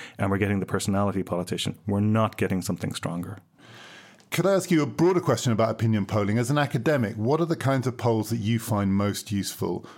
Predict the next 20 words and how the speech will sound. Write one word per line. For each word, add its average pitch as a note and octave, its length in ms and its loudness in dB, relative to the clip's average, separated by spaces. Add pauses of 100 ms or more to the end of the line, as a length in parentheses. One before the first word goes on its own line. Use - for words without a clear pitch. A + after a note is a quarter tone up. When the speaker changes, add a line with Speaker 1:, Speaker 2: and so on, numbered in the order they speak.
(140)
Speaker 2:
when F#2+ 200 0
you're G2 180 0
studying E2 420 -4
politics? - 560 -6
What's, - 320 -4
what's A#2+ 280 -2
the B2 100 -2
stuff - 260 -2
that - 80 -2
you're G#2+ 140 2
really G#2+ 380 2
looking G#2 300 -2
for - 340 -4 (260)
in G2 180 0
polling F2+ 360 -2
work? - 300 -4 (580)
Speaker 1:
Very B2+ 400 4
specific A2 420 0
questions. F#2 680 -2 (240)
Um, G2 320 0